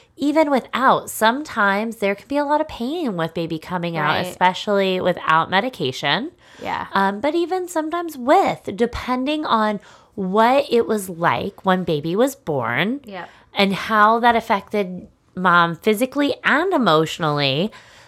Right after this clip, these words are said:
Speaker 1: sometimes there isn't an, an immediate connection, and that is okay.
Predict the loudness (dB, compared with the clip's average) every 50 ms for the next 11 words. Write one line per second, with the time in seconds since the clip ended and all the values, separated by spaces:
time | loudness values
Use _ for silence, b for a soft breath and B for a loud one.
0 | B B -20 -8 -2 2 2 2 2 0 -2 0 0 2 2 0 -2 -4 -4 0
1 | 2 4 4 4 2 2 0 0 2 4 2 2 2 0 0 0 0 0 0 -2
2 | -6 -6 -4 -2 0 0 0 0 0 0 0 0 0 0 -2 -4 -4 -2 -2 0
3 | 0 -2 -2 -4 -8 -8 -6 -8 -8 -8 -6 -4 -2 0 2 4 4 4 4 4
4 | 0 -4 -6 -8 -4 2 6 6 8 8 8 6 4 2 -4 -8 0 4 6 6
5 | 6 4 2 0 -2 -6 -10